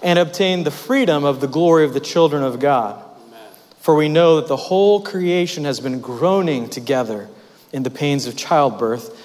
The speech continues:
until now." So our sin has, has touched everything, and this moment is coming when God is gonna wipe it all away. God has already dealt with the problem of sin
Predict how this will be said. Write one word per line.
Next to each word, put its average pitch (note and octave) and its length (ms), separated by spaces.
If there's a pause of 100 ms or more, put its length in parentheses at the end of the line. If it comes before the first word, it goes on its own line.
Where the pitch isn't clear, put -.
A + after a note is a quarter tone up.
(280)
until C3 300
now." A#2+ 420 (840)
So C#3+ 200
our D3+ 140
sin D3+ 440
has, B2+ 220 (160)
has C#3 180
touched - 400
everything, D3+ 480
and B2+ 100
this C3+ 160
moment G3 440
is F3 100
coming D#3 420
when B2+ 180
God C#3 380
is B2+ 140
gonna C#3 160
wipe C3+ 320
it C#3+ 60
all B2+ 180
away. C3 340 (840)
God G3 240
has F#3 120
already F#3+ 280
dealt E3+ 320 (180)
with D#3 160
the D#3+ 80
problem E3+ 480
of C#3+ 80
sin C#3+ 540